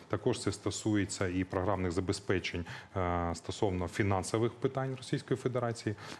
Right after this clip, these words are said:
Ми знаємо, що в вісімнадцятому пакеті обговорюються вже сьогодні такі питання, які стосуються двадцяти двох банків, які допомагають сьогодні обходити санкції.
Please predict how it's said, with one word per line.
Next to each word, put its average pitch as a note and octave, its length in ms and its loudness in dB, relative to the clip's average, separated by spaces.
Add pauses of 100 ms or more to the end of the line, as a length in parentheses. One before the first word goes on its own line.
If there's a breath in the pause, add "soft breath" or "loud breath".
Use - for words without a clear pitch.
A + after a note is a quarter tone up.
Ми G#2 80 4
знаємо, G2+ 380 2
що - 280 2
в F2+ 80 2
вісімнадцятому G2+ 680 0
пакеті F#2+ 480 0
обговорюються F#2 680 2
вже F#2 240 0
сьогодні F2+ 480 0 (280 loud breath)
такі - 200 0
питання, G2 360 0
які F2+ 180 0
стосуються F#2+ 480 -2
двадцяти F#2 340 0
двох F2+ 220 2
банків, E2+ 440 0
які F2 200 -2
допомагають F#2+ 640 0
сьогодні E2+ 320 0
обходити E2+ 520 -2
санкції. F2 580 -4